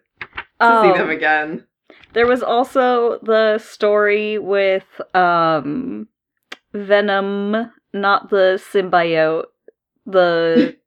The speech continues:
Speaker 1: <laughs> Yeah.
Speaker 2: um, the Snake Man.
Speaker 1: Yeah,
Speaker 2: Uh,
Speaker 1: you know, because you're saying Venom.
Speaker 2: Yeah, Venom. And his husband, Taku, Taku? Taku?
Speaker 1: I don't know,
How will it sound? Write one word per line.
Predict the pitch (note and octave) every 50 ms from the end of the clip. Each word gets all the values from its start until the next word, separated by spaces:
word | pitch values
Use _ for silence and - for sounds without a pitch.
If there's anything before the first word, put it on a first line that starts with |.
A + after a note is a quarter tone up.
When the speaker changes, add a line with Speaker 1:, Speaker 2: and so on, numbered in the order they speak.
| _ _ _
Speaker 1:
<laughs> | _ _ _ _ -
Yeah. | F#3 F#3 E3+ E3+ D#3+ - - C#3 -
Speaker 2:
um, | E3+ G3+ A#3 A3+ - _ _ _ _ _ _ _ _ _ - - _ _ _ _ _ _ -
the | G#3 G3 F#3+
Snake | F#3 - - - A#3 G3 F#3+ - - -
Man. | F#3+ E3 D#3+ D#3 D#3 D#3 F3 G#3 - _ _ _ _ _ _ _ _
Speaker 1:
Yeah, | - G3 B3+ - - G3
Speaker 2:
Uh, | F#3 F3 E3 - G#3+
Speaker 1:
you | G#3+ G#3
know, | G#3+ G#3 G3+
because | G3 F#3+ F#3+ G3 F#3+ F3+ E3+
you're | E3+ F3+
saying | - F#3+ F3+ E3+ E3 D#3+
Venom. | E3+ E3+ E3+ F3+ F3 E3 D#3+ D#3+ D#3+ E3 E3 E3+ E3+ E3+ F3+ - - _ _ _ _ -
Speaker 2:
Yeah, | G3+ G#3 F#3 E3+ D#3+ D#3 F3
Venom. | F#3+ F#3+ F#3+ G3 F#3+ F#3 F#3 F#3 F#3 F3+ F3+ F3+ F3+ F#3 - _ _ _ _ _ _ _ _ -
And | G3 G3+ G3+ F#3+ F#3 F3+ F3+ F3+ F3+ E3 - - -
his | A#3 A3 A#3 G#3+ -
husband, | A3+ A3 G3 G3 - G3+ G3 G3
Taku, | - A#3 G3 F3+ F#3 - - F#3 F#3+ G3 G3+ G#3+ - - _ _ _ _
Taku? | - - G3 F#3+ - - D4 C#4+ D#4 D#4
Taku? | D4+ - A3+ A#3 A#3 - C4 C4 C4+ D4+ D4 - _ _ _ _ _ _ _ _ -
Speaker 1:
I | - C#4 C4
don't | B3+ E4 F4 F#4 D#4+
know, | E4 F4 D4 A3+ - -